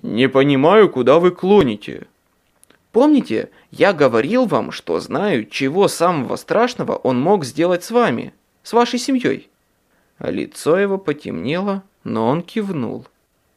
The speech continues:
"Я знаю это, потому что я человек. Я знаю, каково это заботиться о ком-то сильнее, чем о себе. А демоны не знают,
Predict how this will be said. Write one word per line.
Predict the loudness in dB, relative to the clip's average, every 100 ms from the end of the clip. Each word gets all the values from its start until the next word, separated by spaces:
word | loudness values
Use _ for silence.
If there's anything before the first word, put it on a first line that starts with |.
| _ _ _
"Я | -4 0 2 2
знаю | 2 2 4
это, | 2 0 -6 -10
потому | -8 -4 -2 -4
что | -2 -4
я | 0 -2
человек. | -2 -2 0 0 -4 -6 -12 _ _ _ _
Я | 0 0
знаю, | 0 2 2 0
каково | 0 -2 -2 2 2
это | 2 -4
заботиться | -6 -6 0 2 2 0 -2 -2
о | 0
ком-то | 2 2 0 -4
сильнее, | -4 -4 -2 -4 -2
чем | -2 -2
о | -4
себе. | -6 -6 -6 -6 -10 _ _ _ _ _
А | -6 -6
демоны | -4 0 2 2 0 -4 -4
не | -2 0
знают, | 0 0 2 2 0 -2 -6